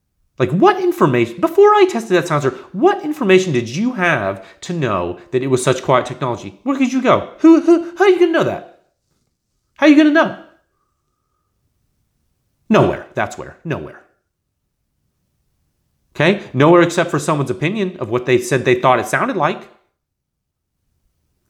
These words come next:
Now you have a suppression rating, and no one who has shot a Helios that ha-, has indicated that their anecdotal experience is different than what I say about it. It's quiet. You, the suppression rating shows it in black and white, and,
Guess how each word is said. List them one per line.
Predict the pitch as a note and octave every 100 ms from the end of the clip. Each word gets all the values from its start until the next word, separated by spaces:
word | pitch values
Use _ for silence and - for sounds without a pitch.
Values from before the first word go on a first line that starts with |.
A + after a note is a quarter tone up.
| _ C3
Now | A3+ E4
you | F#3+
have | F3+
a | F#3
suppression | - G3+ A3 C3+
rating, | G#2 G2+ G#2+
and | B2 C3+
no | E3
one | G3 G3
who | F3+
has | C#3+
shot | - D3 D#3+
a |
Helios | D#3+ D3 A2 G2+ G2+ - - _
that | - - - -
ha-, | B2+ -
has | A#2+ -
indicated | C#3 C#3 B2 G#2+
that | G2 F#2
their | B2+ D3
anecdotal | C3 B2 B2 B2 B2
experience | B2 A2+ A2 A2
is |
different | - A2+ G2+ F2+
than | F2
what | E2+
I |
say | E2 C#2
about | B1+ -
it. | - _ _ _ _ _ _ _ -
It's | -
quiet. | - - - - _ _ _ _ _ _ -
You, | B2 A#2+
the | F#2+
suppression | - C3 C3
rating | B2 A#2
shows | D3 E3+ G#3+
it | - - _ _ _ _ _ _ _ _ _ _ _ -
in | G#2
black | C3 D#3+
and | F#3+
white, | C3+ C3 - - _ -
and, | A2+ G#2